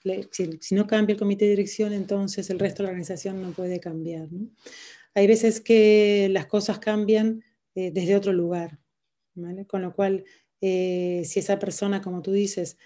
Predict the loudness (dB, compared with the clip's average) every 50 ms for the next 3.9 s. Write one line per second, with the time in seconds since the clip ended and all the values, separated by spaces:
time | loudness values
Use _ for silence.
0 | _ _ _ _ -10 -6 -4 -4 -4 -2 -4 -4 -4 -6 -6 -8 -8 -10 -14 -14
1 | -12 -12 -10 -8 -6 -6 -6 -6 -6 -6 -4 -2 -2 -2 -2 -4 -4 -2 0 0
2 | 0 0 0 -4 -8 -8 -8 -10 -10 -10 -10 -8 -6 -6 -4 -4 -4 -4 -6 -8
3 | -8 -10 -12 -14 _ _ _ _ _ _ -12 -10 -8 -6 -4 -4 -6